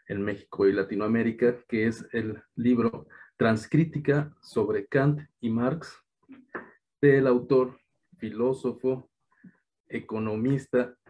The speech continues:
y crítico literario Koji Karatani. Y a-, para presentar este, este libro, en esta ocasión nos acompaña la doctora Andrea Torres Gaxiola,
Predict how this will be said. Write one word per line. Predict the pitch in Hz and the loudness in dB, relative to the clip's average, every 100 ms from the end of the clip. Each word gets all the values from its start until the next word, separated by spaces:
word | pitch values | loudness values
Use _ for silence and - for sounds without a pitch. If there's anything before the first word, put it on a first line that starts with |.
| _ | _
y | 117 - | -16 -8
crítico | 123 131 120 - 104 | -4 -4 -6 -6 -6
literario | 98 110 104 117 117 - | -4 -2 0 2 0 2
Koji | 123 123 110 | 2 2 0
Karatani. | - 95 92 113 110 120 175 - _ _ _ _ _ _ _ _ _ _ _ _ | -2 -4 -2 -2 0 0 -2 -6 _ _ _ _ _ _ _ _ _ _ _ _
Y | - 143 143 156 | -4 2 4 4
a-, | 135 - | 0 -4
para | 113 110 107 | -4 -4 -4
presentar | 113 117 110 123 120 | -6 -4 -2 0 2
este, | 117 - - 104 101 - | 0 -6 -8 -8 -10 -10
este | 117 - - | -10 -4 -2
libro, | 113 135 117 117 117 - - | 2 2 2 2 -2 -6 -8
en | 113 | -6
esta | 110 110 | -2 -2
ocasión | - 101 - 113 | -2 -2 0 0
nos | 110 - 101 | -2 -6 -8
acompaña | 95 95 107 110 104 - _ - - - - | -6 -4 -2 -2 -4 -8 _ -20 -12 -12 -10
la | - 107 | -4 0
doctora | 101 - 113 110 | 0 0 -2 0
Andrea | 107 113 107 | 0 2 0
Torres | - 107 104 | 0 0 0
Gaxiola, | 98 - 101 127 127 151 170 | -4 -8 0 4 6 4 2